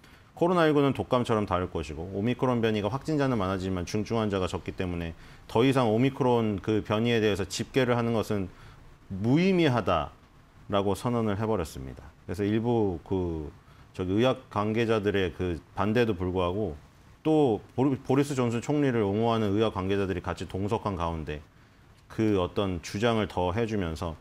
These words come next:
의회에서 이렇게 선언을 해버렸기 때문에 지금 미국도 어저께 얘기 드린 대로 오십이 개 주 중에서 하와이주 제외하고 전부 다 그 뭐 마스크 착용, 착용 폐지라던가 이런 것을 지금 발표하거나 지금 추진 중이다. 다 얘기를 드렸기 때문에 미국하고 영국이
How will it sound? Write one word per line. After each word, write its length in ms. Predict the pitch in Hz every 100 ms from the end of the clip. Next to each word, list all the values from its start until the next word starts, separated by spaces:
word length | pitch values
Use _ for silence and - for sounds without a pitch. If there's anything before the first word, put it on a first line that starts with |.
| - - -
의회에서 440 | 120 151 151 135
이렇게 260 | 117 110 123
선언을 400 | - 190 190 165
해버렸기 380 | 156 147 123 110
때문에 560 | 98 95 104 117 80 71 - - -
지금 320 | - 131 139
미국도 760 | 104 131 160 156 151 131 113 95
어저께 320 | 98 113 120
얘기 180 | 101 107
드린 240 | 110 107
대로 380 | 101 92 90 78
오십이 500 | 87 107 135 90 104 104
개 140 | 123
주 120 | 104
중에서 200 | 101 95
하와이주 540 | 101 160 175 175 156 127
제외하고 460 | 98 98 104 98
전부 360 | 90 98 107 117
다 140 | 104
그 260 | 90 90 82 - - -
뭐 140 | 95 90
마스크 560 | 98 - - 120 104 -
착용, 360 | 101 107 110
착용 240 | - 143 135
폐지라던가 540 | 151 147 139 113 101
이런 220 | 87 101
것을 160 | 101 90
지금 140 | 92 -
발표하거나 720 | 92 - 131 113 104 90 82
지금 240 | - 101
추진 340 | - - 170 165
중이다. 380 | 151 104 85 76 - - -
다 120 | - 107
얘기를 260 | 110 131
드렸기 300 | - 110 113
때문에 440 | - 104 104 110 92
미국하고 500 | 110 151 151 143 113
영국이 640 | 101 120 123 104 90 71